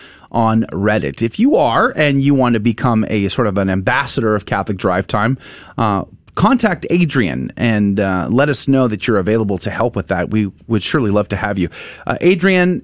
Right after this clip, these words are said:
uh, your we-, your email is adrian at G R N online dot com?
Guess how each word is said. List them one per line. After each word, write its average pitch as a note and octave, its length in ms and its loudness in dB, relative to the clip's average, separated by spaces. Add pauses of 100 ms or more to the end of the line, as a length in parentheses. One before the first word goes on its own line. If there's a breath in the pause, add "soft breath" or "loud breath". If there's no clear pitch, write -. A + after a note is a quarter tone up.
uh, G2+ 60 -2
your D3 240 2
we-, F3 240 2
your G3+ 160 0
email F#3+ 340 4
is B2+ 240 0
adrian F3+ 380 2
at C#3+ 100 2
G D#3 180 2
R D3 140 4
N D3 80 2
online C#3+ 320 2
dot B2+ 140 0
com? D3 340 -2